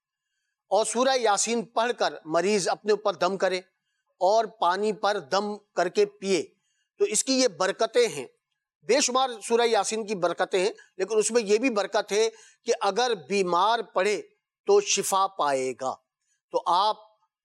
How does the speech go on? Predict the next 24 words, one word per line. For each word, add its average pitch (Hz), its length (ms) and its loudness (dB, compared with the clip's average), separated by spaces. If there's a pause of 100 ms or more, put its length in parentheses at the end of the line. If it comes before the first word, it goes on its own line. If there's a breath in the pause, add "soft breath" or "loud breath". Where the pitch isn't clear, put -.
اپنے 202 340 -2
مرض 180 380 -2
کو 202 120 2
دور 180 220 0
کرنے 190 300 -2
کے 185 120 -2
لیے 180 260 0 (380)
آپ 170 220 2 (1000)
سورہ 180 200 2
یاسین 175 460 0
کی 196 80 -6
تلاوت 175 420 0
کیجئے 185 380 -4 (360)
اور 185 220 0
اپنے 208 220 -2
اوپر 202 200 -2
دم 196 220 -4
کریں، 190 240 -2
پانی 180 340 -2
پر 190 140 -2
دم 196 240 -2
کر 202 160 0
کے 190 140 -2
پئیں۔ 196 280 -2